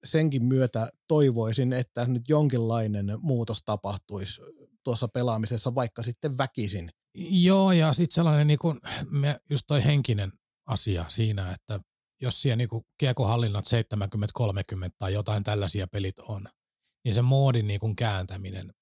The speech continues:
Speaker 2: siitä, että siellä alkaa yhtäkkiä viemä-, viemään peliä ja hallitsemaan kiekkoa ja muuta, niin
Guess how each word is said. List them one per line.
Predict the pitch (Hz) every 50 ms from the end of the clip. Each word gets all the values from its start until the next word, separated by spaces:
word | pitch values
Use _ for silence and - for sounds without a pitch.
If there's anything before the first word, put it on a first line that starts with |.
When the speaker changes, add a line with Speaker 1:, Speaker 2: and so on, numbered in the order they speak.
| _ -
Speaker 2:
siitä, | - 120 107 101 98
että | 95 -
siellä | - 113 101
alkaa | 101 95 - 107 98
yhtäkkiä | 90 - 98 90 - - 107 92 92 - _ _ -
viemä-, | - 110 101 92 90 90 - _ _ _ _ _ _ _ _ _ _ _ -
viemään | 139 127 117 107 101 95 -
peliä | - 107 107 104 98 92 92
ja | 95 87
hallitsemaan | 98 107 101 98 - - 98 98 98
kiekkoa | - - 110 98 - - 107
ja | 95
muuta, | 107 113 107 104
niin | 101 98